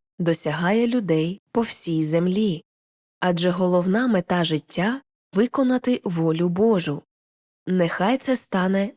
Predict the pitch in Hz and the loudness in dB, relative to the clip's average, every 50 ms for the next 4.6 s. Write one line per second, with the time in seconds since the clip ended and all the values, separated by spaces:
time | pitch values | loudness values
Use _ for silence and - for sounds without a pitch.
0 | _ - 180 170 156 156 156 165 202 240 - - - 160 147 139 - - - - | _ -2 -2 -2 0 0 0 0 0 0 -2 -4 -4 -6 -6 -6 -8 -10 -8 -6
1 | 160 151 151 151 - - 160 160 160 180 180 175 - - 226 208 180 151 160 - | -4 -4 -4 -4 -4 -4 -2 -2 0 -2 -2 -4 -4 -4 -4 -4 -4 -4 -8 -12
2 | _ _ _ _ _ _ _ _ _ _ _ _ _ _ _ _ _ _ _ _ | _ _ _ _ _ _ _ _ _ _ _ _ _ _ _ _ _ _ _ _
3 | _ _ _ _ _ - 185 175 226 208 185 190 202 233 240 226 190 180 170 160 | _ _ _ _ _ -2 0 0 2 2 2 2 2 4 4 2 2 2 2 0
4 | 156 165 175 226 254 - - 156 143 - - | 0 0 0 -2 -2 -2 -4 -4 -4 -6 -10